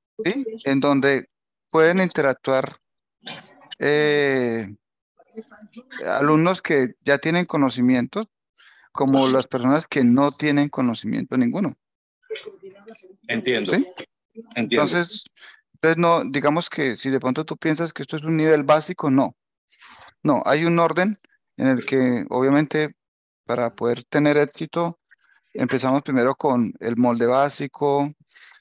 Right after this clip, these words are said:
Speaker 1: Bueno, empezamos con molde básico, toma de medidas, eh, molde básico personalizado.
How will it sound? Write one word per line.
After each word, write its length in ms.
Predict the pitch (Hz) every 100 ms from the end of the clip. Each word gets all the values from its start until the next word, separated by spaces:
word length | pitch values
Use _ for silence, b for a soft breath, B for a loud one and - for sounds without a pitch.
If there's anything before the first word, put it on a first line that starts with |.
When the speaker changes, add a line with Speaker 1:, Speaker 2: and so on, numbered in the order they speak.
| B
Speaker 1:
Bueno, 140 | 147 135
empezamos 380 | 117 123 139 151
con 420 | 147 123 117 110
molde 200 | 127 127
básico, 380 | 131 131 151 127
toma 360 | - 127 135
de 60 | 135
medidas, 840 | 120 117 131 131 127 131 - - _ _ _ - B B 220 170 -
eh, 540 | 120 123 123 120 120 95
molde 460 | 120 131 135 131 139
básico 500 | 131 147 - 135 117
personalizado. 880 | 117 113 120 117 110 143 135 131